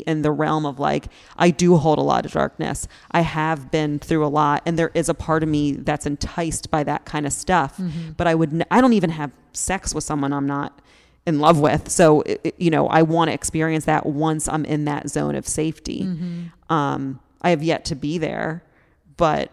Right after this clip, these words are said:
Speaker 2: Yeah.
Speaker 1: I think it'll be, I think it's gonna be fun. And it,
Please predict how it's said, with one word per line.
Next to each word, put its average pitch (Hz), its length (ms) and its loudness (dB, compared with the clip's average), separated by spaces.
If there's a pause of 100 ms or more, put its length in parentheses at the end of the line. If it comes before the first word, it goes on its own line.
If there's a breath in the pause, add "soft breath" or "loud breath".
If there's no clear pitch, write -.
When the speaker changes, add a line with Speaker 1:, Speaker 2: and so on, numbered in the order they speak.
(100)
Speaker 2:
Yeah. 170 340 -10 (180)
Speaker 1:
I 175 80 0
think 170 200 -2
it'll 165 120 0
be, 139 480 -4
I 170 40 -6
think 240 160 0
it's 214 80 -2
gonna 220 60 -2
be 208 60 0
fun. 220 240 0
And 170 100 0
it, - 140 -4